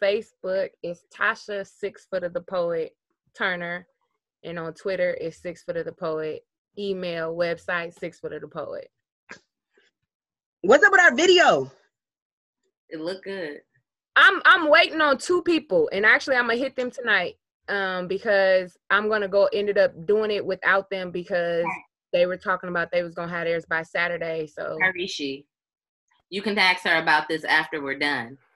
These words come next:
Speaker 1: Oh. <laughs>
Speaker 2: Shut up, Venus.
Speaker 3: How
Speaker 2: I'll
Speaker 3: can
Speaker 2: call
Speaker 3: we
Speaker 2: you, Tasha.
Speaker 3: find you?
Speaker 2: Uh, you can find me at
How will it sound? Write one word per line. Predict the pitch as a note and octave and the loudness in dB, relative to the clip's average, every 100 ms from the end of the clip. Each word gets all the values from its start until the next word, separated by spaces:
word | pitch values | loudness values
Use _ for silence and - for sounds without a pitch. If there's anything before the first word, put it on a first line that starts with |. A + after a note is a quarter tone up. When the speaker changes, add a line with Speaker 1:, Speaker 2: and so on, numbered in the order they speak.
| - | -2
Speaker 1:
Oh. | G3 - | 0 0
<laughs> | - - - E5+ D#5+ D5+ D5 _ _ _ _ _ _ _ _ _ _ - | -6 -10 -8 -8 -10 -14 -18 _ _ _ _ _ _ _ _ _ _ -4
Speaker 2:
Shut | G3 G#3+ | -2 -2
up, | D3+ | -6
Venus. | C#3+ B2+ B2 - _ _ _ _ | -8 -8 -10 -16 _ _ _ _
Speaker 3:
How | B3 | 4
Speaker 2:
I'll | G#3 | 4
Speaker 3:
can | A3+ | 4
Speaker 2:
call | D#3 | -2
Speaker 3:
we | F3 | -4
Speaker 2:
you, | - | -10
Tasha. | - | 0
Speaker 3:
find | F#3+ E3 - | 2 2 -2
you? | C3 A#2 B2 - _ _ _ _ _ _ | -10 -10 -10 -18 _ _ _ _ _ _
Speaker 2:
Uh, | F3+ F#3 F3 E3+ E3+ E3 E3+ | 4 6 6 4 4 4 2
you | G3+ | -2
can | - - | -4 0
find | F#3+ G3 G#3 | 2 4 2
me | G3+ G#3+ - | 0 -2 -2
at | F3 D#3 D3 C3+ B2+ G#2+ | -2 0 0 -2 -2 -6